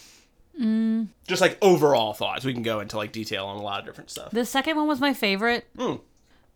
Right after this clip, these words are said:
Speaker 1: Um,
Speaker 2: Interesting.
Speaker 1: Yeah, I believe the second one was my favorite.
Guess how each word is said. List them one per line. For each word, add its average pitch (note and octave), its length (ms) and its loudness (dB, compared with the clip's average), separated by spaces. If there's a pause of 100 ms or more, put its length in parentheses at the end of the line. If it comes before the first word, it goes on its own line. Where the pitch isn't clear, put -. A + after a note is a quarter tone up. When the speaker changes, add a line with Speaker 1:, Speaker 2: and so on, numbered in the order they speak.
(100)
Speaker 1:
Um, F#3 640 0
Speaker 2:
Interesting. F3+ 420 -4 (440)
Speaker 1:
Yeah, G#3+ 480 -2
I G3+ 120 -4
believe G#3 340 -4
the G3 100 -6
second F#3+ 280 -12
one F3+ 120 -12
was E3+ 120 -12
my E3 140 -10
favorite. E3 460 -12